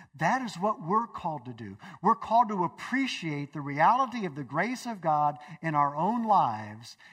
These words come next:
and then we are to bless others with that same blessing.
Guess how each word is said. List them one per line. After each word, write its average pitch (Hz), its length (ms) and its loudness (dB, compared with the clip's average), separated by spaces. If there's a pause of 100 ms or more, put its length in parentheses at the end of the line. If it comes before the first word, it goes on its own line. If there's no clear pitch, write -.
(140)
and 165 240 0
then 160 240 -2
we 202 160 -2
are 185 140 -2
to 143 140 -6
bless 139 680 -4 (160)
others 120 880 -6 (640)
with 151 360 -6
that 113 320 -8
same 120 580 -10 (400)
blessing. 87 640 -14